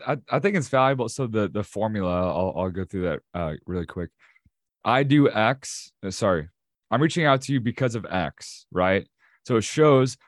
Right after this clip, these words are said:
I could say, "Hey, Al, you're awesome." Or, "Hey, Al, you know," without saying it, "you're so awesome. I took my time to read your stuff and I really loved it," right? So, "I really liked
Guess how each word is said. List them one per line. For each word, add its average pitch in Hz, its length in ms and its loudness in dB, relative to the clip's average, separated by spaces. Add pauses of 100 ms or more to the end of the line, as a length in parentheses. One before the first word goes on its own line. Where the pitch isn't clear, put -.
(140)
I 143 100 -2
could 131 140 -2
say, 127 240 2
"Hey, 135 260 2
Al, 123 400 2 (480)
you're 135 200 2
awesome." 104 520 0 (420)
Or, 110 200 0
"Hey, 131 240 0
Al, 110 480 0 (560)
you 117 80 -8
know," 104 300 0 (420)
without 117 300 -2
saying 113 320 -4
it, 92 280 -6
"you're 135 160 0
so 127 220 2
awesome. 113 560 2
I 120 140 2
took 113 260 -8
my 113 200 -2
time 113 320 -2
to 95 60 -6
read 107 180 -4
your 101 120 -4
stuff 110 540 4
and 98 80 -4
I 95 40 0
really 95 260 0
loved 87 360 -4
it," 65 160 -16 (140)
right? 92 340 -2 (680)
So, 127 580 2 (760)
"I 110 80 2
really 139 300 4
liked 131 380 2